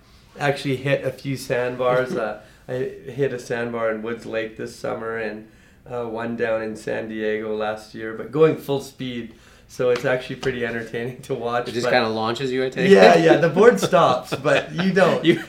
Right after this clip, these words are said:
Speaker 1: You still keep going thirty-six kilometers an hour, so it's pretty funny to see. But the board, um,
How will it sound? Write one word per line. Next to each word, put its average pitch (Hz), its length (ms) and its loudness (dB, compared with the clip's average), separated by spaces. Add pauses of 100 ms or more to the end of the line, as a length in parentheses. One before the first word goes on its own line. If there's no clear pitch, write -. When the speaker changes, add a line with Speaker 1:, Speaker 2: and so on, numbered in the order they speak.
(140)
Speaker 1:
You 165 220 2
still 220 340 -2
keep 196 220 -2
going 190 320 8
thirty-six 165 520 -4
kilometers 147 440 0
an 151 100 0
hour, 135 320 2
so 139 380 -2 (280)
it's 147 200 -2
pretty 170 260 -2
funny 147 380 0
to 135 80 -2
see. 139 300 -4
But 139 220 -2
the 156 100 0
board, 156 500 0
um, 123 460 -6